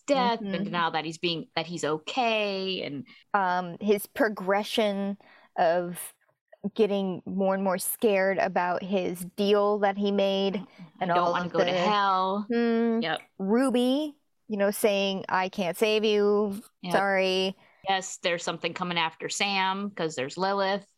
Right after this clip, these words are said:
Speaker 2: Yes. And then that whole clip of, oh, Sam kept that secret from Dean, that there's a bigger, badder demon on
Speaker 1: Right.
Speaker 2: the run
Speaker 1: And
Speaker 2: after
Speaker 1: so
Speaker 2: them.
Speaker 1: now they've, they've brought the whole, the, the Winchesters keeping secrets from each other,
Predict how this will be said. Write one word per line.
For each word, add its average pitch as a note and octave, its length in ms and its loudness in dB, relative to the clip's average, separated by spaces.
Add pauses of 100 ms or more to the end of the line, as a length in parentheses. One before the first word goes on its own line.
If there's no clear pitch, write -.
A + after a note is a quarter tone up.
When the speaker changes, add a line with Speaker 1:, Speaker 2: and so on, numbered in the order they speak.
(280)
Speaker 2:
Yes. - 720 -2
And G#3+ 160 2
then G3+ 120 2
that G3 160 0
whole G#3 160 2
clip G#3 360 0
of, F#3+ 480 0 (140)
oh, G3 320 2
Sam F#3 500 -2 (220)
kept - 320 -2
that F#3+ 200 0
secret G3 360 -2
from E3+ 220 -2
Dean, D#3+ 340 -2
that D#3 300 -2
there's E3+ 240 -2
a E3+ 140 -2 (460)
bigger, F3 220 2
badder D#3+ 340 0
demon D3+ 540 -6 (600)
on - 60 -4
Speaker 1:
Right. D3+ 140 -2
Speaker 2:
the D3+ 80 -4
run - 240 -6
Speaker 1:
And F3+ 340 -8
Speaker 2:
after E3+ 320 -2
Speaker 1:
so G#3 100 2
Speaker 2:
them. F#3+ 100 -2
Speaker 1:
now F#3 140 2
they've, F3+ 300 -2 (240)
they've F#3 260 0
brought F3+ 300 0
the F3+ 140 0
whole, E3+ 560 4 (120)
the, G3 200 0
the F#3+ 140 0
Winchesters F#3 580 -2
keeping F3 320 -6
secrets F3+ 380 -4
from E3 180 -4
each E3 160 -4
other, E3 480 -2